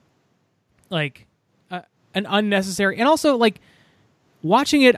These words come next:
I was sort of perplexed that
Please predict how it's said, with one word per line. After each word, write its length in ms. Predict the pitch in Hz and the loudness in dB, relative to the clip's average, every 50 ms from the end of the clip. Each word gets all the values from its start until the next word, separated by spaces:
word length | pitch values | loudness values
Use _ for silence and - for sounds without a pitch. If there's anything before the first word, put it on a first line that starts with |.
| - | 0
I 120 | 170 202 226 | 0 0 2
was 280 | 220 240 254 277 254 | 4 4 2 2 2
sort 260 | - - 254 240 233 | -2 -2 0 2 2
of 260 | 233 226 208 196 - _ _ _ _ _ _ _ _ _ _ _ _ _ _ | 2 2 0 -4 -10 _ _ _ _ _ _ _ _ _ _ _ _ _ _
perplexed 720 | - 214 190 - - - 202 214 220 208 - - - - _ _ _ - | -6 -6 -4 -4 -4 -2 0 0 0 -2 -6 -10 -14 -16 _ _ _ -4
that 160 | 170 190 196 | -2 -2 -2